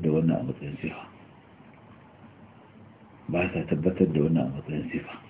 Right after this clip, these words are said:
Domin in ka ce, "Allahu alimun,"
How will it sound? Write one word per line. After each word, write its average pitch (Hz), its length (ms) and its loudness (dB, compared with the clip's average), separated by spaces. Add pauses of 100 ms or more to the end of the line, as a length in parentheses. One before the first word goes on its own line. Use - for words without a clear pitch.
(1120)
Domin - 240 4
in 110 120 8
ka 113 120 8
ce, 104 360 10 (600)
"Allahu 76 720 6
alimun," 82 560 0